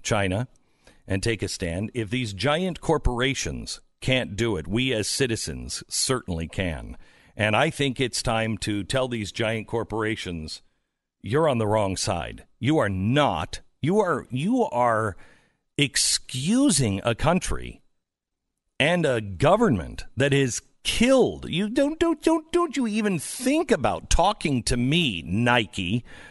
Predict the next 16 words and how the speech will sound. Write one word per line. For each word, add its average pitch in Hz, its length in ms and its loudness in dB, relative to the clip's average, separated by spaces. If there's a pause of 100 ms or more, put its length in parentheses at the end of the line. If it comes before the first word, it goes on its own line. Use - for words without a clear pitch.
(280)
about 123 500 2
human 160 580 2
rights 131 640 2
and 92 160 -2
how 131 200 2
oppressive 113 720 0
America 123 580 0
is. 71 460 -8 (800)
You're 220 360 6
just 185 480 4
trying 165 480 6
to 139 120 0
get 123 520 2
the 120 100 2
Chinese 151 800 2
market. 117 680 2